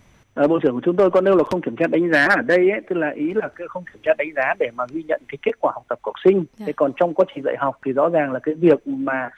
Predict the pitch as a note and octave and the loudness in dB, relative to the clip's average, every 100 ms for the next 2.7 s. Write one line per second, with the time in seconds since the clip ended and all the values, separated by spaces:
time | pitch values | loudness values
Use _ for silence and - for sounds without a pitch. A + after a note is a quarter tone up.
0 | - - D3 - B2+ F#3+ A#3 - D3+ C3+ | -20 -2 0 0 -2 2 2 2 -2 -2
1 | B2+ B2+ E3 D#3+ D#3+ F#3+ - B3+ E3 D#3 | 0 -2 0 0 0 0 0 0 2 2
2 | - B2+ - G#3 F#3 C3 A#2+ | -2 0 2 2 2 -2 -4